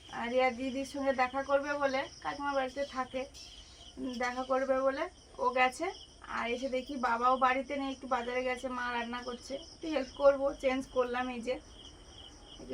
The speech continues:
হেল্প করবো। আর রান্না মা শুরু করে দিয়েছে,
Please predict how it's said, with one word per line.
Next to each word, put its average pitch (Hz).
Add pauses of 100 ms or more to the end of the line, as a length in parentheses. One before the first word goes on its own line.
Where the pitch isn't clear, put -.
হেল্প 240 (100)
করবো। 247 (320)
আর 339
রান্না 285
মা 311 (180)
শুরু 302
করে 285
দিয়েছে, 302